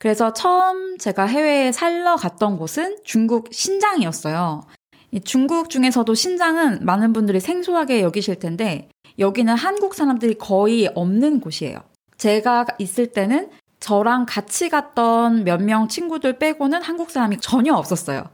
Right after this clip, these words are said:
그래서 그 사람들이 한국 사람인 저를 너무 신기하게 생각했고 또 그런 것들이 너무 재미있었고 또 요르단, 필리핀, 베트남 이런 곳에서 살면서도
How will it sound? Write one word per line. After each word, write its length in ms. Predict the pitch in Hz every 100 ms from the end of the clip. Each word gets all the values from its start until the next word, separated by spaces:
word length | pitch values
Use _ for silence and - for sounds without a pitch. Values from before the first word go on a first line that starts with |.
| -
그래서 480 | 202 208 262 320 -
그 120 | -
사람들이 440 | 311 330 320 294 311
한국 340 | 349 427 440
사람인 320 | - 339 294
저를 260 | 247 202 208
너무 260 | 180 185 214
신기하게 560 | 220 392 403 370 277
생각했고 880 | 254 311 330 330 196 - 262 160 175 _ _ _ -
또 140 | 254
그런 440 | 247 269 294 294
것들이 280 | 254 240 226
너무 200 | 185 185
재미있었고 920 | 180 196 196 202 185 165 277 349 403 -
또 440 | 220 214 208 214 - _ -
요르단, 560 | 214 226 254 247 247 247
필리핀, 380 | 311 311 302 269
베트남 440 | 202 196 233 226
이런 180 | 196 226
곳에서 240 | 226 226 208
살면서도 840 | 269 302 320 262 214 262 349 403